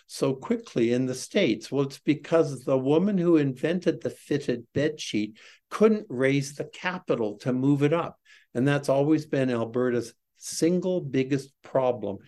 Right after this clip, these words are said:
is getting capital to support its innovation. So what did she do? She sold her innovation to one of the big American bed, uh, sheet companies for a reasonable amount of money. So, so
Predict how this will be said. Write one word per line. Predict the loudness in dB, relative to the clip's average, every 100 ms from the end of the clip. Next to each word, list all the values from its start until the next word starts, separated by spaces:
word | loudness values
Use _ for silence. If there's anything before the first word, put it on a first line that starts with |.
| -20 -8
is | 0 2 2
getting | 0 -2 0 -2
capital | -6 -6 -4 -2 -2 -2 -6 -14 _ _
to | -8 -6
support | -4 -6 -2 -2 -2
its | -2
innovation. | -2 2 2 2 0 -10
So | -4 0
what | 2 0
did | -2
she | -6 -4
do? | 2 2 0 -8 -20 -18
She | -10 -4 -4
sold | -4 2 6 8 8 6
her | 2 2 2
innovation | 0 0 -2 -2 0 0 0 -6 -8
to | -2 2 4 2 -4 -20 _ 2
one | 4 4
of | 2
the | 0
big | 4 4
American | 4 4 4 4 0 -4 2
bed, | 4 4 0 -14 -12
uh, | -4 -2 -2 -6 -10 -12 -10 -8
sheet | -8 -2 -4 -2
companies | -4 -4 -4 -4 -4
for | -4 -2 -2 -4 -16 _
a | 2
reasonable | 4 2 0 0 2
amount | 2 0 -2 -2
of | -2
money. | 0 0 0 -4 -12 _ _ _ _ _ _ _
So, | -2 0 0 -2
so | 2 6 8 6 2